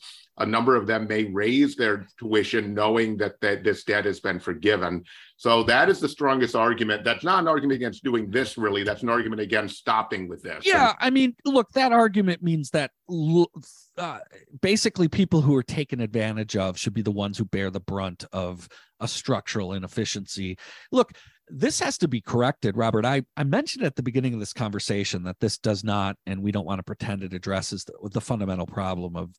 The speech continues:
Speaker 2: higher education is insanely expensive, and it, it basically puts people into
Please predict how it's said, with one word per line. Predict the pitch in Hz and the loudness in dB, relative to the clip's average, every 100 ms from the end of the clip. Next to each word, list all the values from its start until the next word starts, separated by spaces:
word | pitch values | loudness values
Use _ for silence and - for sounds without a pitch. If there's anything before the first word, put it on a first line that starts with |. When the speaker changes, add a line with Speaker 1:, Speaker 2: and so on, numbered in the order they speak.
| - | -16
Speaker 2:
higher | 156 220 104 | -4 -2 0
education | 95 - - 98 - 90 | -4 -8 -6 -4 -4 -10
is | 85 | -12
insanely | 90 85 - 123 117 135 135 | -12 -8 -4 -2 -2 0 -2
expensive, | 95 - 90 87 - 92 98 - - - _ _ | -2 -6 -6 -6 -6 -6 -6 -18 -20 -20 _ _
and | 104 98 92 90 90 | -6 -4 -4 -6 -6
it, | - 104 - | -4 -4 -2
it | 131 110 - _ - _ _ _ - | -4 -4 -6 _ -20 _ _ _ 0
basically | 170 285 - 190 117 104 | 2 2 0 -2 -2 -4
puts | 92 - 139 - | -2 -2 -2 -2
people | - 127 117 | -2 0 0
into | 107 98 | -4 -6